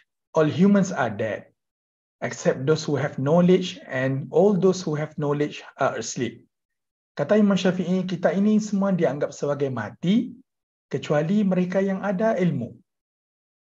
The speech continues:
Manakala mereka yang ada ilmu ini dianggap sebagai orang yang tidur." Ngorok, ya, atau turu, ya, panggil, eh, orang Jawa panggil. "Kecuali mereka yang melakukan amal soleh. And those who do good deeds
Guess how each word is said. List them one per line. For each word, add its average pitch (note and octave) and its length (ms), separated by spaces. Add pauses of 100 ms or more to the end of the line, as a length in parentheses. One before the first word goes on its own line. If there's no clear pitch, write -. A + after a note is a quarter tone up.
(340)
Manakala B2 420
mereka F3+ 320
yang E3+ 160
ada C#3 220
ilmu C3+ 320
ini C#3 400
dianggap D#3+ 400
sebagai F#3 800 (160)
orang F#3+ 240
yang G3 100
tidur." F3 460 (1500)
Ngorok, D3 300
ya, C3 260
atau D3 380
turu, D#3 320
ya, B2+ 160 (240)
panggil, C3 320
eh, C3 160
orang C#3 240
Jawa C3+ 240
panggil. D3 480 (580)
"Kecuali E3+ 500
mereka G3 400
yang G3+ 240
melakukan D3+ 720 (380)
amal G#3+ 180
soleh. A#2+ 400 (880)
And D3 160
those A#3+ 240
who A3 160
do F#3+ 160
good D#3+ 240
deeds F3 400